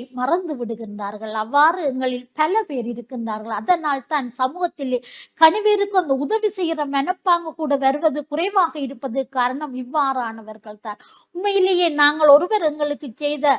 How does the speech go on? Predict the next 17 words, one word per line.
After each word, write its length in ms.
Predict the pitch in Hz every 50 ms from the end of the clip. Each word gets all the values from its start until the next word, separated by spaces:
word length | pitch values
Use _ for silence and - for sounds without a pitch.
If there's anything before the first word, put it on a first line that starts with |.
| - - - - - -
அந்த 260 | 262 254 262 269 269 254 240 240 254
நன்றியை 500 | 262 311 370 392 370 - 311 294 254 233 233 233 240
நாங்கள் 400 | 240 262 294 302 285 294 285 262 208 _ _ _ _ _ _ -
மறக்காமல் 760 | 254 254 269 330 381 370 - - 370 339 330 311 294 277 247
வாழ்ந்தோமே 640 | 226 247 240 262 320 330 285 311 277 262 254 254 240 226 220
ஆனால் 300 | 226 226 240 247 226 226 214
நாங்கள் 400 | 220 240 247 254 262 262 247 226 226 254
வாழ்விலே 560 | 240 254 285 330 311 277 294 262 269 277 247 - - - - _ _ _ -
சந்தோஷமாக 840 | 262 254 285 330 320 339 339 330 - 320 285 277 247 240 - 285 254 226 233
வாழ்க்கலாம். 500 | 226 226 214 - 240 220 220 220 214 226 254
உண்மையிலே 360 | 311 349 381 381 392 403 359
இவனுக்கு 300 | 349 349 359 359 - 359 330
இந்த 140 | 339 339 320 277 247 262
வசதியை 560 | 254 277 - - 415 403 403 370 403 370 294 - - -
செய்து 240 | 311 302 302 294 359
கொடுத்தவர் 600 | - 330 285 277 - _ - 262 240 302 302 - - - - - - - _ _ _ - 254 262
அந்த 180 | 262 262 277